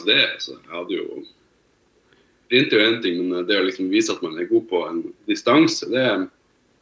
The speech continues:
det er jo kanskje nesten enda større, da, for at, eh, det er jo,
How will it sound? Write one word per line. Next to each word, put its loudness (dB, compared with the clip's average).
det 4
er 4
jo -2
kanskje 2
nesten 0
enda 2
større, 0
da, -20
for -6
at, -10
eh, -8
det -8
er -2
jo, 0